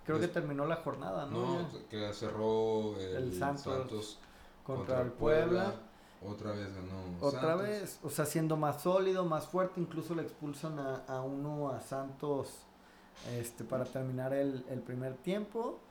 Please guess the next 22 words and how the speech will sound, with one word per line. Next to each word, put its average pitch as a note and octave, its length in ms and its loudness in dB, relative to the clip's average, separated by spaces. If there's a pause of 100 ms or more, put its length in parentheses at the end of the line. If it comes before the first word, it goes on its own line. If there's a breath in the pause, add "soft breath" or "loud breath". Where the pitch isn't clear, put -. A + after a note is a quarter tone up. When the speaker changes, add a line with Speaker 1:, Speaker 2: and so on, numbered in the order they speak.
(320 loud breath)
Speaker 1:
y D3+ 260 2
se D#3+ 220 0
vio G3+ 220 0
sólido F3+ 680 4
y C3+ 260 2
manejando C3 560 -2
el C#3+ 80 2
partido, A#2+ 520 -2
¿no? E3 320 -4
O C#3+ 60 -4
sea, C3+ 200 -6
creo D3 180 -2
que E3 80 0
ahí D#3 140 2
hubo D#3 220 0
medio C3 300 0
duda D#3+ 480 4
del C#3 240 4
último C#3 400 -4
penal B2+ 340 -2
para C3 260 2
Santos, G3+ 480 -2